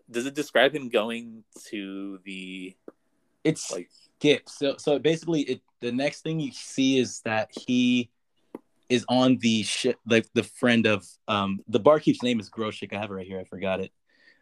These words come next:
Speaker 2: Um, his name is Groshik, and he,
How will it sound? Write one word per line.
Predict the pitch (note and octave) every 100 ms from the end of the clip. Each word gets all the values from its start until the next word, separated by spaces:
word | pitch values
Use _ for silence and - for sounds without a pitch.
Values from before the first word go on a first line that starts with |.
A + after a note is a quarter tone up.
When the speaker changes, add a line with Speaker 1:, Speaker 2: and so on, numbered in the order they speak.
| -
Speaker 2:
Um, | G#2 G2+ G2 - _ _ _ _ _ _ _ _ _ _ _
his | A#2+
name | C#3
is | A#2+
Groshik, | C3 B2+ C3 A#2
and | A2
he, | A#2+ B2 A#2+